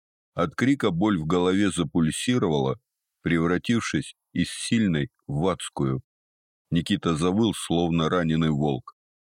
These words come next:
«Заткнись!» донёсся женский шёпот.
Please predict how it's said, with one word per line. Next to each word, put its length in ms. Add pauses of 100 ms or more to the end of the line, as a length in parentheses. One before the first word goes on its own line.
(220)
«Заткнись!» 920 (480)
донёсся 640
женский 460
шёпот. 500